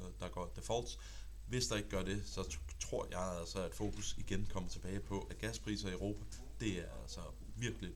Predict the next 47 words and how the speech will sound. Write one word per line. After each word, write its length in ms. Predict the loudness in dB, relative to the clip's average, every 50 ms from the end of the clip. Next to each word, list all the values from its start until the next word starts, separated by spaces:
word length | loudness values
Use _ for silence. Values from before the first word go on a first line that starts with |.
| -6 -6
på 80 | 0
vej 160 | 0 0 0 2 0
ned. 200 | 2 2 2 2 0 -2 -4 -4 -4 -4 -4 -4 -2 2
At 260 | 2 2 4 2 0 -2
Kina 280 | 0 0 0 0 2
ligger 240 | 2 2 2 4 2
og 120 | 2 2
genåbner, 480 | 2 2 4 4 4 4 4 4 2 2
og 260 | 2 2 4 4 4 4
at 60 | 2
du 60 | 0
har 160 | 0 0 0
en 60 | 0
amerikansk 440 | 0 0 -2 0 0 0 0 0 0
servicesektor, 580 | 2 2 2 2 0 0 0 -2 -2 -2 -2 -2
som 220 | 0 0 0 2
ser 220 | 4 12 12 12 12 12 12 12 12 12
rigtig, 260 | 12 12 12 12 12
rigtig 240 | 12 12 12 12 12
stærkt 340 | 12 12 12 12 12 12 12
ud. 120 | 12 10 8 8 8 8 6 6 4 4 4 4 4 2 2 0 0 -2 2 4
Jeg 120 | 4 4
tror 240 | 6 8 8 8 8
altså 140 | 8 8 6
også, 160 | 6 4 4
man 140 | 2 2 2
lige 120 | 2 2
skal 160 | 0 0 0 -2
huske 160 | -2 0 0
på, 160 | 2 2 2
at 160 | 2 0 2
vi 40 | 2
må 100 | 2 0
frygte 380 | 0 0 0 0 0 0 -2 0
Fed 200 | 2 2 0 0 -2 -4 -6 -6 -6
alt, 200 | -4 -4 12 12 12 12 12 12
alt 260 | 12 12 12 12 12
andet 260 | 12 12 12 12 12 12
lige 240 | 12 12 12 12 12 12
lidt 200 | 12 12 12 12
mindre, 340 | 12 12 10 8 8 8
end 80 | 8 8
hvad 120 | 6 6
vi 60 | 2 2
gjorde 260 | 2 2 0 0 0
sidste 300 | 0 0 0 0 0 0
uge. 140 | 0 -2 -2